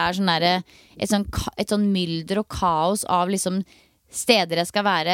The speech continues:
folk jeg skal møte, ting jeg skal gjøre. Men hvis jeg får det i en litt sånn der visualiseringsrekkefølge, litt sånn, og så er jeg der, så drar jeg dit,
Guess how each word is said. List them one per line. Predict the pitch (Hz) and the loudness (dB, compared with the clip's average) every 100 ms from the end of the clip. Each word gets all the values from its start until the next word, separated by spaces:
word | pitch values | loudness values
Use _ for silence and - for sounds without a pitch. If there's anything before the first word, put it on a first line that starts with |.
| 196 | 0
folk | - 180 - | 0 0 0
jeg | 180 | -2
skal | - 202 | 0 2
møte, | 170 - - 202 | 2 0 0 -2
ting | - 190 165 | -2 -2 -2
jeg | 165 | -2
skal | 208 | 2
gjøre. | 208 175 170 269 320 - - - - | 2 2 4 4 2 -2 -20 -12 -2
Men | |
hvis | 226 233 | 0 0
jeg | 240 | -2
får | - 208 185 185 | 0 2 2 2
det | 208 | -2
i | 202 190 | -2 -2
en | 202 | -2
litt | 190 | -4
sånn | 202 | -2
der | 165 175 | -2 -2
visualiseringsrekkefølge, | 185 - 190 196 - 170 147 156 - 170 - - 180 170 220 285 | -2 -2 0 -2 0 0 0 -4 -4 -6 -6 -4 -2 2 2 2
litt | 247 - | 0 -2
sånn, | 160 147 | -6 -6
og | |
så | - | -4
er | - | -4
jeg | - | 0
der, | 202 262 294 302 _ | 2 2 2 -4 _
så | - 160 | -8 -2
drar | 151 147 | 0 0
jeg | 165 | 0
dit, | 247 | 0